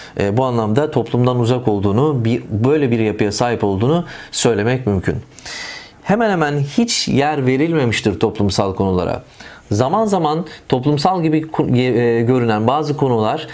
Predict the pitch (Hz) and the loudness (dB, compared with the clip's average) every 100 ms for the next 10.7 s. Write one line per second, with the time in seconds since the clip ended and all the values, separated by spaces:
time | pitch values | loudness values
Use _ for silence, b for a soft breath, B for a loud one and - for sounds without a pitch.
0 | B - 120 160 165 156 151 147 151 165 | B -4 0 2 2 2 2 2 2 2
1 | 135 135 135 139 160 143 127 131 120 107 | 2 2 2 2 2 2 0 2 2 2
2 | 98 101 107 120 131 127 135 131 123 110 | 2 2 2 2 2 2 0 0 0 0
3 | 98 98 90 85 - B B B - 143 | 2 2 0 -4 -8 B B B -2 0
4 | 156 165 156 B - 139 131 147 160 170 | 0 -2 -4 B -4 0 2 2 2 2
5 | 160 - - 143 143 143 139 135 131 - | 0 -2 0 0 0 0 0 0 0 0
6 | 110 107 B B 123 127 135 127 - 143 | 0 0 B B 0 0 0 -2 0 0
7 | 135 139 156 175 151 139 143 139 139 131 | 0 0 2 2 0 0 0 0 0 0
8 | 135 - - 190 202 B - 143 143 139 | 0 0 0 0 -2 B 0 0 2 2
9 | 139 147 135 139 135 131 127 127 123 113 | 2 2 2 0 2 0 0 0 2 2
10 | 104 104 98 120 151 220 226 | 2 0 2 0 2 0 -2